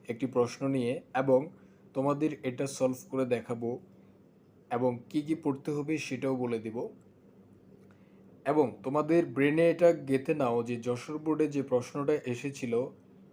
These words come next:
এখান থেকে তোমাদের কিছু অংশ পরীক্ষায় আসবে। So, এভাবে আমরা রেগুলারলি তোমাদের বোর্ডের প্রশ্নগুলো সলভ করাবো, তাই আমাদের সাথেই থাকবে।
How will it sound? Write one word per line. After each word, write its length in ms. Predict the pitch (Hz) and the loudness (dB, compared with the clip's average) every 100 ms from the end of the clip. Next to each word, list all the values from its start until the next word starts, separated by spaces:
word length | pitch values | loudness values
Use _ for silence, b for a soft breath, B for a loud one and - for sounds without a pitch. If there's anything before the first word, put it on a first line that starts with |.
| - - | -14 0
এখান 280 | 139 170 | 4 4
থেকে 300 | 165 165 175 | 4 0 0
তোমাদের 540 | 170 139 135 147 143 139 - - | 0 0 0 0 -2 -4 -12 -6
কিছু 360 | 180 185 175 - | -6 -2 -2 -2
অংশ 340 | 143 135 - 143 139 - - - - | -4 -4 0 0 -2 -10 -20 -16 -4
পরীক্ষায় 400 | 135 135 143 127 | -2 -2 -4 -2
আসবে। 360 | 117 113 110 95 - - - - - | -2 -4 -8 -10 -14 -20 -20 -20 -12
So, 60 | 147 | -4
এভাবে 440 | 139 143 160 170 | 2 4 6 6
আমরা 500 | 165 160 143 135 - - - 123 | 6 4 4 4 0 -18 -8 0
রেগুলারলি 720 | 135 143 156 160 165 151 131 | 2 4 8 8 8 4 0
তোমাদের 460 | 135 127 127 127 120 | 0 0 0 0 -4
বোর্ডের 340 | 113 131 143 | -2 0 0
প্রশ্নগুলো 640 | 139 131 - 139 139 143 | 2 -2 -2 -4 0 0
সলভ 260 | 135 123 120 - | 2 0 0 -4
করাবো, 380 | 123 117 113 131 - | 0 2 2 -2 -2
তাই 120 | 127 | -4
আমাদের 340 | 107 117 131 147 | -2 -4 -2 -2
সাথেই 400 | - 127 135 127 | -4 -6 -2 -2
থাকবে। 420 | 131 123 123 | -2 -6 -6